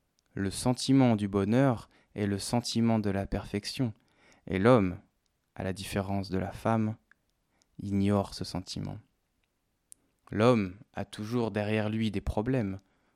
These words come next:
devant lui des devoirs, des problèmes ayant leur origine dans le passé, les devoirs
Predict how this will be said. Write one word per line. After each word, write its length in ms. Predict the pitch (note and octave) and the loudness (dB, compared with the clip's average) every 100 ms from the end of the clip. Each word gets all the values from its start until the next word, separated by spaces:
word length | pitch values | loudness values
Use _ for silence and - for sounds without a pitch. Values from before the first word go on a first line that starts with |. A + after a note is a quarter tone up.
| _ - | _ 0
devant 280 | G#2+ A2 | 2 4
lui 340 | A2 G#2+ A2 G#2 | 4 2 0 0
des 180 | G#2+ G2+ | -2 0
devoirs, 580 | G#2+ A2+ C3 F#2+ - _ _ _ _ _ _ _ _ - | 0 2 2 0 -4 _ _ _ _ _ _ _ _ -2
des 100 | A2 | 0
problèmes 460 | - A#2 B2+ B2+ | 4 6 8 8
ayant 220 | A#2 A#2 A#2 | 8 6 6
leur 140 | A2+ | 6
origine 500 | A2 A2 A2 A2+ A2 | 4 2 0 0 0
dans 100 | G2+ | 0
le 120 | G2 | -4
passé, 440 | - G2 - B2 D3+ _ _ _ _ _ _ _ | -2 -2 -2 -8 -8 _ _ _ _ _ _ _
les 160 | - G#2+ | -6 -4
devoirs 540 | G2+ G2+ G#2 A2 A#2 | -2 -2 2 2 0